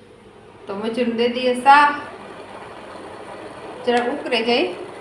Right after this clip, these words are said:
હજી સેટા હે માણસો, તો હું કાંઈ જરાક, અ, સુલે રાખે ને, તે ગરમ રહીએ. એટલે જો કે અમારે પાણીનો પ્રોબ્લેમ હે, બહુ ખિસ્સા ન હોય, ખિસ્સાય ને એટલે મોરું પડી જાય, એટલે, અ, ઉનાળામાં જરાક ફાટી જાય સા.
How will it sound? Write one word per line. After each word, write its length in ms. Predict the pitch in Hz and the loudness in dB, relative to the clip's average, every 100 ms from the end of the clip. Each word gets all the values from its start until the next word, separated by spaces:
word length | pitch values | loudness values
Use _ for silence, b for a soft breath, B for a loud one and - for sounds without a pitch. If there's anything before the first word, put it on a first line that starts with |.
| - - | -12 -8
હજી 180 | 220 240 | 0 2
સેટા 280 | 240 320 285 | 4 6 8
હે 140 | 269 220 | 6 4
માણસો, 340 | 226 240 233 | 4 2 0
તો 140 | 220 | -2
હું 100 | 214 | -2
કાંઈ 140 | 202 196 | 0 0
જરાક, 340 | 240 202 190 | 4 2 2
અ, 300 | 190 190 190 190 | 0 2 2 0
સુલે 220 | 247 233 | 0 4
રાખે 260 | 240 - 302 | 6 6 4
ને, 100 | 233 | 4
તે 440 | 208 214 196 196 196 | 0 -4 -4 -4 -6
ગરમ 300 | 214 214 208 | 0 2 2
રહીએ. 300 | 208 240 214 | 0 0 0
એટલે 1300 | 233 - - - - - - - - - - - 233 220 196 - - | 0 -6 -14 -16 -14 -14 -14 -16 -16 -14 -14 0 2 2 -2 -10 0
જો 120 | 269 | 2
કે 140 | 262 226 285 | 4 4 2
અમારે 240 | 254 233 | 2 2
પાણીનો 400 | 254 247 247 240 | 2 2 0 0
પ્રોબ્લેમ 420 | 247 233 220 240 | 0 0 0 0
હે, 80 | 220 | -2
બહુ 720 | 202 196 202 226 226 214 220 | -2 -6 0 2 2 0 -4
ખિસ્સા 400 | 220 285 277 285 | -4 -6 0 2
ન 80 | 302 | 2
હોય, 240 | 320 269 | 0 -2
ખિસ્સાય 320 | 277 302 302 294 | -4 0 2 2
ને 80 | |
એટલે 240 | 240 226 220 | 0 -2 0
મોરું 340 | 233 247 240 | 2 2 2
પડી 140 | 240 240 | -2 -2
જાય, 160 | 214 | -2
એટલે, 260 | 190 190 190 | -2 -2 -6
અ, 480 | 190 - 214 202 208 | -6 -4 -2 0 -2
ઉનાળામાં 460 | 226 208 208 240 240 | -2 0 0 0 -2
જરાક 300 | 220 - - | -4 -6 -4
ફાટી 220 | 247 180 | -4 -4
જાય 200 | 196 196 | -4 -6
સા. 220 | - | -8